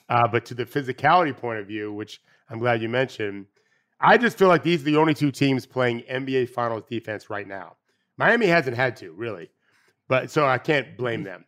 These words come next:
Speaker 1: They will in the next round. These two teams look like, it, it looks like an N B A Finals game. It feels like one,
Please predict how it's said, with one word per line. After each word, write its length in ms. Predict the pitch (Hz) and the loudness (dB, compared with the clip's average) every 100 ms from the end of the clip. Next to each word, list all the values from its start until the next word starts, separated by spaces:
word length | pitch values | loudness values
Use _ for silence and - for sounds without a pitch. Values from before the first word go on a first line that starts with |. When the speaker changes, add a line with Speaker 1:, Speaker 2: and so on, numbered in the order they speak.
| _ - | _ 0
Speaker 1:
They 100 | 147 | 2
will 220 | 175 170 | 4 4
in 60 | 139 | 4
the 60 | |
next 200 | 135 127 | 2 0
round. 240 | 110 82 - _ _ _ _ | -8 -10 -14 _ _ _ _
These 200 | - 180 - | 2 2 2
two 100 | 160 | -6
teams 460 | 156 147 139 117 | -4 -2 -4 -6
look 180 | 135 131 | -8 -4
like, 200 | 131 120 - | -6 -8 -12
it, 160 | 147 | -8
it 120 | 196 | 0
looks 180 | 185 220 | 2 4
like 140 | 277 220 | 2 4
an 80 | |
N 100 | 196 | 4
B 80 | 196 | 6
A 80 | 202 | 6
Finals 380 | 208 277 349 120 | 6 2 0 -4
game. 240 | 123 98 | -8 -8
It 120 | 175 127 | -16 -16
feels 460 | - 294 330 220 | -6 -2 0 0
like 220 | 160 135 | 0 0
one, 260 | 120 107 | -2 -10